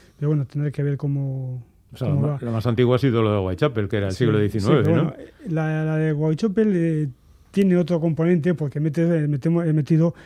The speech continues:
Speaker 1: a un personaje, pues, muy famoso, muy conocido, todavía muy enigmático, ¿no? Como es Jack el Destripador, y luego para investigador metí a Sabino Arana, pues, que es ya más conocido también entre nosotros, pero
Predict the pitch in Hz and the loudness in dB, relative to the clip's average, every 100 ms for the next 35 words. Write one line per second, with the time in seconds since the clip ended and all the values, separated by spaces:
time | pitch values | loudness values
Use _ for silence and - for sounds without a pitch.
0 | - - - 160 143 139 156 147 160 123 | -20 -20 -10 -4 0 0 0 0 0 -2
1 | 143 139 147 147 151 143 147 147 170 147 | -4 -2 -2 -2 -2 -2 -2 0 0 0
2 | 147 143 139 135 139 180 139 127 143 165 | 0 0 0 0 0 0 0 -4 -4 -4
3 | 156 139 135 139 143 151 127 156 131 151 | -4 -6 -4 -4 -2 -2 -2 -2 0 0
4 | 170 - - - - _ - 139 156 156 | 0 -4 -20 -20 -20 _ -6 -2 0 0
5 | 151 143 143 - 143 147 131 143 143 143 | 0 0 -2 -2 -2 -2 -2 -4 -2 -2
6 | 139 135 147 160 127 - 135 - 127 127 | 0 -2 -2 -4 -8 -10 -10 -8 -8 -6
7 | 127 - 151 151 - 143 143 139 147 139 | -8 -10 -6 -4 -2 -2 -2 -2 0 0
8 | 143 143 160 151 175 - - - - - | 0 2 2 2 0 -2 -18 -20 -20 -20
9 | - - _ _ _ 151 151 151 147 147 | -20 -20 _ _ _ 0 2 2 2 0
10 | 143 | -2